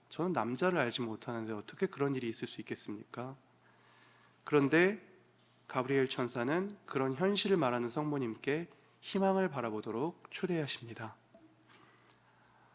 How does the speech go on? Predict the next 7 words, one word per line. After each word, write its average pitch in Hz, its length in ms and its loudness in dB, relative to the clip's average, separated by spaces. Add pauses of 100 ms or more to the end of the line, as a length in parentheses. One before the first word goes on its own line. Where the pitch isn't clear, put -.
(360)
어, 123 600 0
그래서 139 200 0
성모님께서 190 1120 4
아주 165 480 -4
깊은 - 320 -2
기도를 147 320 0
들어주-, 139 340 2